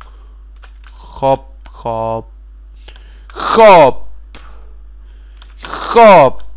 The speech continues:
Nie. Czekajcie. Nie.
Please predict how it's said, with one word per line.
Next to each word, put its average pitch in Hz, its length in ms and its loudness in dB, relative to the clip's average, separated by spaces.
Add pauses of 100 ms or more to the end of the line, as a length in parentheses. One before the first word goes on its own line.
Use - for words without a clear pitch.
(140)
Nie. 131 160 -10 (1200)
Czekajcie. 127 480 -14 (2500)
Nie. 135 180 -4